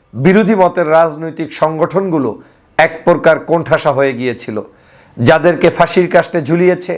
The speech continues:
যাদেরকে বিনা বিচারে, নির্বিচারে হত্যা করেছে,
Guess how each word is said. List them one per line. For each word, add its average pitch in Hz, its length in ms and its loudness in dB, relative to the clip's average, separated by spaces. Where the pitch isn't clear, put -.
যাদেরকে 170 540 2
বিনা 170 320 2
বিচারে, 180 360 2
নির্বিচারে 175 600 0
হত্যা - 280 -2
করেছে, 185 360 -4